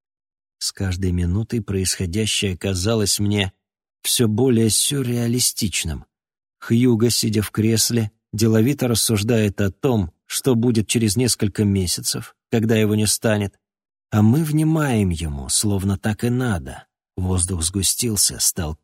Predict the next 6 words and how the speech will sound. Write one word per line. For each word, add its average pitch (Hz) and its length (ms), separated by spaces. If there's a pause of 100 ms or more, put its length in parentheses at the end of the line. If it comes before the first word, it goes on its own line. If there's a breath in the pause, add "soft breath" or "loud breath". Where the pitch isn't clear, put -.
кислым, 76 480
как 92 220
в - 100
подземелье. 80 840 (480)
Хотелось 87 580
уйти. 85 460